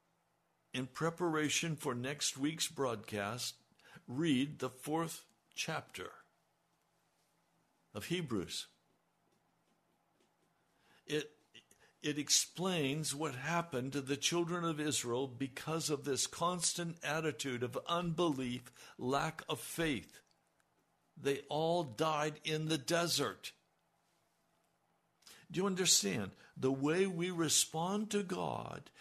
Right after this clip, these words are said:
in the crisis point of our life, in the elongated crisis point of our life,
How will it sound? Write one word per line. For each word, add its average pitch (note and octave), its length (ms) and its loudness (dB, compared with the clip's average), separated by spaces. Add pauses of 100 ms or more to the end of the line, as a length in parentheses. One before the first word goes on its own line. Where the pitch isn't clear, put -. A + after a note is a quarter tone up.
(160)
in D3 200 0
the D3 80 0
crisis F3 760 0
point F3+ 560 -4
of D#3+ 160 -4
our E3+ 160 0
life, A2+ 640 -4 (1900)
in D3+ 160 0
the D#3+ 180 -2
elongated E3+ 1080 4
crisis E3 640 2
point D#3+ 480 -2
of D#3 160 -2
our D#3 160 4
life, G2+ 460 -2